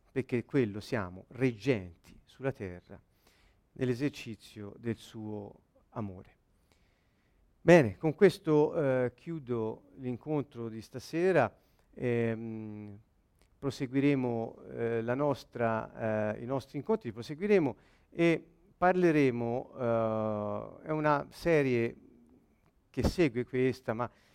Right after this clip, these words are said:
per chi è interessato, eh, parleremo della felicità. Insomma, voglio trattare delle attitudini.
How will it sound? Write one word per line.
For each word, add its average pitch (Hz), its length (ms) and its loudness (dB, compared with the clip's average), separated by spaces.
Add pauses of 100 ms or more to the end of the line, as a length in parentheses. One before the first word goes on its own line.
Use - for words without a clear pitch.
(340)
per 143 120 -2
chi - 120 -4
è - 20 2
interessato, 127 720 -2 (400)
eh, - 100 -14
parleremo 151 460 0
della 127 180 4
felicità. 123 720 -2 (380)
Insomma, 180 360 0
voglio 160 520 0
trattare 165 580 2
delle 143 320 2
attitudini. 110 1000 -8